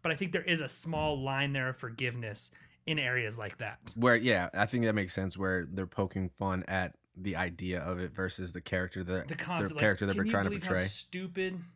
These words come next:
Speaker 1: exactly, that people do this thing? Like, we're gonna show you how dumb it is by doing it this way. I think it's, it's so true.
Speaker 2: Well, 'cause also, too, there's a, another actor who is actually in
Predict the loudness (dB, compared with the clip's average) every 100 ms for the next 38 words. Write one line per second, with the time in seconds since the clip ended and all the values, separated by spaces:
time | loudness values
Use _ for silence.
0 | _ _ -10 -8 -2 -2 -2 -6 -6 -4
1 | -4 -2 -4 -2 -2 -2 -4 -2 -4 -4
2 | -2 -2 0 2 2 0 -2 -4 -4 -4
3 | -4 -4 -2 -2 -2 -8 _ _ -2 -2
4 | -2 0 0 0 -2 -4 2 4 4 2
5 | 0 -4 -6 -4 0 2 0 -4 -10 -12
6 | 2 4 6 8 8 6 6 6 6 4
7 | 0 -4 -2 0 -2 -6 -8 0 4 4
8 | 6 4 4 0 0 -2 -6 _ -16 -16
9 | -14 -14 -8 -2 -2 -2 -2 -4 -4 -4
10 | -4 -2 -4